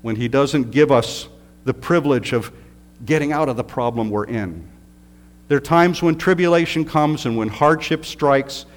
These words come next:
and we send out the messengers, "Lord, where are you?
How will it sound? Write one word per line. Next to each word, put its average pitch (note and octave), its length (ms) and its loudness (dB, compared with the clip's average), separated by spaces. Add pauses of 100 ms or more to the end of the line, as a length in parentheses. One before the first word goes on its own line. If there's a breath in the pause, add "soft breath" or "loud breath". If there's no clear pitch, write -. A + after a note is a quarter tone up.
(280 soft breath)
and B2 160 -2
we C3 100 0
send F#3 320 4
out F3 180 6
the E3+ 60 4
messengers, D#3+ 580 2
"Lord, G3 260 6
where F#3 140 6
are G3+ 220 6
you? G2 320 2